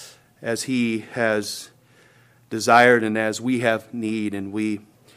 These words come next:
again, thank you for that. We rest in that. And Father, we, we also pray now as the preacher comes that you will indeed empower him to speak the word of God with boldness and freely.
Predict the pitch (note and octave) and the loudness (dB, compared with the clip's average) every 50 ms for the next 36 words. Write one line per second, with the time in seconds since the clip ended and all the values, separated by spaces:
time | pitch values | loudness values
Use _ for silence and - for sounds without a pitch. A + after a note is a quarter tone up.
0 | - - _ - A2+ G#2 A2+ A2 G#2+ G2 - - A2+ A2+ A2+ - - A#2+ G#2 - | -20 -20 _ -14 -10 -6 -6 -4 -6 -6 -4 -2 -2 -2 -2 -2 -6 -10 -12 -10
1 | - A2 G#2+ G#2 G#2 G#2+ A2 A2 G#2+ G2+ G2+ A2 A2+ A2+ - - - A#2+ G#2+ G2+ | -8 -8 -6 -6 -6 -6 -6 -6 -6 -4 -2 -2 -2 -2 -2 -6 -6 -6 -8 -6
2 | G2 G2+ G2+ G2+ G2 G2+ G2 G2+ G2 - B2+ B2 B2 B2+ A#2 A#2+ A#2 G#2+ A#2 B2 | -6 -6 -6 -4 -4 -6 -8 -10 -8 -2 2 2 4 4 2 0 -2 -2 -2 0
3 | B2 A#2+ A2+ - - - - - - - - - A#2 B2 B2 C#3 E3 E3 - F#3+ | 0 0 0 -2 -6 -14 -20 -20 -20 -20 -10 -2 4 6 8 10 10 8 8 4
4 | E3 - - E3+ D#3 D3 C#3 C3 A#2 A#2+ A#2 A#2 A#2 A#2 A#2 A2 - - A2+ - | 2 4 6 8 8 10 10 8 8 6 6 6 6 6 4 2 0 -4 0 4
5 | D#3+ E3+ E3 - D3 C3+ - - A#2+ G2+ F2 D#2 - - - - - - - - | 6 6 6 4 0 -4 -2 -4 -4 -4 -4 -6 -12 -16 -20 -20 -20 -20 -20 -20
6 | _ _ _ - - - - - - - - - - - - G#2 G2 G#2 A#2 A#2+ | _ _ _ -20 -20 -20 -20 -20 -20 -20 -20 -20 -18 -14 -12 -10 -6 -2 0 2
7 | B2 B2 B2 A#2+ A2+ G#2+ G#2+ A#2 A#2+ A#2 A2+ A2 G#2 A2 - - - - A#2+ A#2 | 4 6 6 4 4 2 2 2 2 2 2 0 -2 -4 -6 -14 -12 -8 -8 -4
8 | - - C#3+ B2+ A#2 G#2+ G2 F2 G#2+ G#2+ F#2 F#2 G2 F#2+ - - - - - - | 2 6 8 8 8 8 6 2 -2 -4 -6 -6 -6 -10 -12 -18 -20 -20 -20 -20
9 | - - - - - - - - - - - - D3 C#3+ - - - - - D#3 | -20 -20 -20 -20 -20 -20 -20 -20 -20 -12 -4 -2 0 0 0 0 -4 -2 2 6
10 | E3 F3+ F#3+ F#3 - D#3+ D#3+ D3 C#3 C#3+ C#3+ C#3 C3+ B2 A#2+ C3 C3 B2+ B2+ B2+ | 6 6 6 4 2 2 2 4 6 6 6 6 4 2 2 2 4 6 8 6
11 | B2 A2+ A#2 C3 A#2+ A2+ A2+ A#2+ B2 C3+ D3 D3 C#3+ B2 C3+ C3 B2 A#2 - - | 6 4 2 0 -2 -2 0 4 8 8 8 8 8 4 0 -4 -4 -6 -8 -12
12 | - - - - - A2+ A2+ A2 - - C#3+ D3+ E3 F3+ F#3 E3+ D#3+ D#3 D3+ C#3 | -12 -12 -12 -10 -8 -6 -6 -6 -2 4 8 8 10 10 10 10 10 10 8 6
13 | C3+ - | 4 0